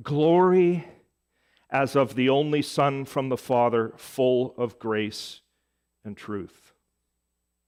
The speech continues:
James calls Jesus the Lord of glory in James two, verse one. God's glory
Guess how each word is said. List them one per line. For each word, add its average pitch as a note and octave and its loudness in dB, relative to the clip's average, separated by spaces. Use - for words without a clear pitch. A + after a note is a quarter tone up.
James D3 2
calls B2+ 0
Jesus A#2 -2
the A#2+ 0
Lord A#2+ 2
of A2+ 0
glory G#2 -4
in G#2 -14
James A2+ -6
two, A2+ -6
verse G#2 -6
one. G#2 -8
God's C3+ 2
glory C3 0